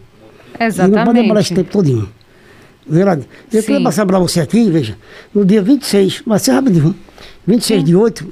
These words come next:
Speaker 2: tivemos reunião no Hospital Regional do Agreste,
Speaker 1: Uhum.
Speaker 2: com a direção do hospital, com a doutora Guacira, que é,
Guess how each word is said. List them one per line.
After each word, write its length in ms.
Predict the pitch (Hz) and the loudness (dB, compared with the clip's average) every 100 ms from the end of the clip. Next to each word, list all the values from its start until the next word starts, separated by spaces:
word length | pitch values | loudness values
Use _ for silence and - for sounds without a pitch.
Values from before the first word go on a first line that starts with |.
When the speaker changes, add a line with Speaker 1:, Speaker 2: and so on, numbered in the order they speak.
| - | -2
Speaker 2:
tivemos 320 | 196 190 208 | 0 2 2
reunião 420 | 185 202 185 185 - | 4 4 4 0 0
no 200 | 180 185 | 2 2
Hospital 340 | 185 185 175 190 | 2 -2 0 0
Regional 340 | 185 185 180 | 2 2 2
do 80 | 175 | 2
Agreste, 380 | 170 139 - - - - | 0 -2 -6 -12 -20 -10
Speaker 1:
Uhum. 180 | 208 214 | -4 -2
Speaker 2:
com 120 | 185 233 | 0 0
a 40 | |
direção 360 | 185 180 - 175 | 2 0 -2 -2
do 60 | |
hospital, 540 | 160 175 165 190 226 208 - - - - _ | -2 -4 -2 0 -2 -6 -16 -20 -20 -20 _
com 260 | - 180 175 | -2 2 2
a 20 | |
doutora 300 | 175 175 180 | 0 0 0
Guacira, 440 | 170 175 - 202 | 2 0 0 0
que 80 | 170 | 0
é, 460 | 180 170 151 127 | 0 2 -2 -4